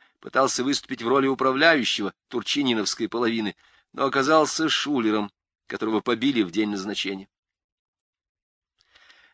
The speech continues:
Раньше труд рабочих Турчининова разматывали по заграницам, потом перенесли мотовство в столице, чтобы кончить эту свистопляску в Сысерти, где куча пьяных негодяев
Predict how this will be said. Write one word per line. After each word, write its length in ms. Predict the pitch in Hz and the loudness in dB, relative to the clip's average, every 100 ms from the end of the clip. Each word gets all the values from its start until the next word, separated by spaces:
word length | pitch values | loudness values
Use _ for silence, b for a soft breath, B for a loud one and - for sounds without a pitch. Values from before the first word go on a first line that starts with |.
| _ | _
Раньше 440 | 135 226 254 - 165 | 4 4 4 0 0
труд 280 | 196 233 | -2 0
рабочих 500 | 175 160 214 - 185 | 2 2 2 2 -4
Турчининова 600 | - 160 - 156 202 180 | -4 -4 -4 -2 0 2
разматывали 600 | 156 131 117 175 180 160 151 | 4 2 4 2 2 -2 -4
по 80 | |
заграницам, 680 | 131 113 110 135 185 - 107 _ _ _ _ | -4 -2 0 0 -2 -6 -8 _ _ _ _
потом 320 | - 110 214 202 | -8 2 4 4
перенесли 420 | 143 123 107 131 | 0 -2 -4 -4
мотовство 580 | 120 117 - - 113 107 | -4 -4 -6 0 2 2
в 60 | |
столице, 680 | - - 98 170 - - 185 | 0 -4 -4 -4 -4 -6 -6
чтобы 380 | - - - 95 b b b - | -8 -10 -6 -8 b b b 0
кончить 480 | 190 233 208 208 - | 4 4 4 -4 -4
эту 200 | - 175 | -6 -4
свистопляску 760 | 180 160 156 151 160 - 151 | -4 -4 -2 0 0 0 -4
в 80 | - | -2
Сысерти, 720 | - 131 - 127 110 - 113 _ _ _ | 0 0 0 -4 -6 -10 -12 _ _ _
где 240 | 113 147 165 | -2 0 0
куча 380 | 208 214 123 | -2 0 0
пьяных 440 | 104 127 156 131 - | 0 2 2 2 -4
негодяев 720 | 117 110 101 143 147 123 | -4 -4 2 4 4 0